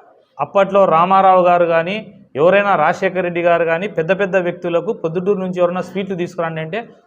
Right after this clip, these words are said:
"మీ ఊర్లో తంగెడుపల్లి స్వీట్లు తీసుకురండి" అని చెప్తున్నారు నాయకులు. హైదరాబాద్లో పుల్లారెడ్డి స్వీట్స్ ఎట్లా ఫేమస్గా ఉన్నాయో, అట్లా ప్రొద్దుటూరు తంగెడుపల్లి స్వీట్స్ ఫేమస్గా ఉన్నాయి. తర్వాత ప్రొద్దుటూరులో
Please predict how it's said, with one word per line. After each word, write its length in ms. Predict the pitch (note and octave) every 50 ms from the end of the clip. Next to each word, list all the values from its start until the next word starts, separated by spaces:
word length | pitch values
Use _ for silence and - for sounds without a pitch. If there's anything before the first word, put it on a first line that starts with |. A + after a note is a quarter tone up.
| _
"మీ 100 | C3+ D3+
ఊర్లో 240 | E3+ F#3+ G3 G3 G3+
తంగెడుపల్లి 540 | G3 G3 F3+ F3+ F#3+ G3+ G3 G3 G#3 G3+ F#3+
స్వీట్లు 280 | F#3 - F#3 F3 F3 F3
తీసుకురండి" 460 | E3 E3 D#3+ - - E3 D#3+ D#3 D3+
అని 120 | D#3+ D#3
చెప్తున్నారు 460 | C#3+ C#3+ - - C3+ A#2+ A#2+ A#2+ - - _ _ -
నాయకులు. 360 | B2 C3 C3 B2+ C3 - F#2 _ _ _ _ _ _ _ _ _ _ _ _ _ _ _ _ _ _ _ - C#3+
హైదరాబాద్లో 560 | D#3+ E3 F#3+ G3 F#3+ F#3+ F#3+ F#3+ F#3+ F#3 F#3
పుల్లారెడ్డి 480 | F#3 - E3 E3 F3+ F#3 F#3 F#3 F#3
స్వీట్స్ 280 | F3 - F3+ E3 - -
ఎట్లా 160 | D#3 D3 D#3+
ఫేమస్గా 460 | D#3 - E3 E3 F3 F3+ F3+ - E3
ఉన్నాయో, 380 | D#3 D3+ C#3+ C#3 D3 G3+ B3+ - - - _ _ _ -
అట్లా 220 | C#3 D3 - -
ప్రొద్దుటూరు 460 | - G3 G3+ G3 F#3+ G3+ F#3+ G#3+ G#3 G3
తంగెడుపల్లి 560 | - - F3 F3+ F#3+ G3 G3 F#3 G3+ G3 F#3+
స్వీట్స్ 340 | F#3 - F#3+ F#3+ F#3 - -
ఫేమస్గా 420 | E3+ D#3 D#3+ D#3+ - - D3 C3+
ఉన్నాయి. 240 | A#2+ A#2 A2+ G#2+ _ _ _ _ _ _ _ _ _ _ _ _ _ _ _ _ _ _ -
తర్వాత 400 | C3+ E3 G3 G#3+ A3+ A3+ A3+ - F#3+ E3+ E3+ F#3+ G3+ G3 - - _ _ _ _ _ _ _ _ _ _ _ _ _ _
ప్రొద్దుటూరులో 840 | D#3 E3+ F#3+ A3+ G3 A3 A#3 A3+ G#3 G3 F3+ F3 F#3 A3 G#3+ -